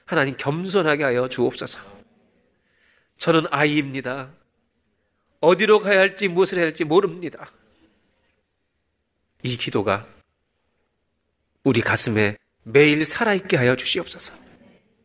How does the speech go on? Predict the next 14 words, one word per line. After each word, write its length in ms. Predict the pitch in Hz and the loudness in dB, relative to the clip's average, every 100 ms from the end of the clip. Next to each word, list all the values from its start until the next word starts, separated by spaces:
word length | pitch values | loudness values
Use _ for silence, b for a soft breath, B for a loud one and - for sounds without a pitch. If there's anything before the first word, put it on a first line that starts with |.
| _ _ _ _ _ _ _ _ _ _ _ _ _ | _ _ _ _ _ _ _ _ _ _ _ _ _
우리의 280 | 135 135 135 | 0 4 2
교만을 400 | - 135 117 120 | 2 2 2 2
깨뜨려 420 | 226 196 - 165 | -2 -2 0 -2
주십시오, 400 | 151 - - - | -4 -6 -6 -6
하나님. 240 | - - - - _ - _ _ _ _ _ _ _ _ _ _ _ _ _ _ _ _ | -10 -20 -20 -20 _ -20 _ _ _ _ _ _ _ _ _ _ _ _ _ _ _ _
하나님은 440 | 190 180 175 170 | 0 2 2 2
왜 200 | 165 175 | 2 2
솔로몬에게 600 | 175 160 156 143 139 147 | 2 2 2 2 2 0
다윗 360 | - 123 131 127 | 0 2 2 2
얘기를 240 | 120 113 | 0 -2
자꾸 320 | - - - | -6 -8 -6
하십니까? 500 | 185 220 196 - - - - - _ _ _ _ | -4 -6 -12 -14 -16 -18 -20 -20 _ _ _ _
완전해서가 800 | - 135 143 143 143 131 120 110 | -4 -2 -2 -2 0 0 -2 -2
아닙니다. 500 | 113 107 - 123 135 | -6 -10 -16 -16 -18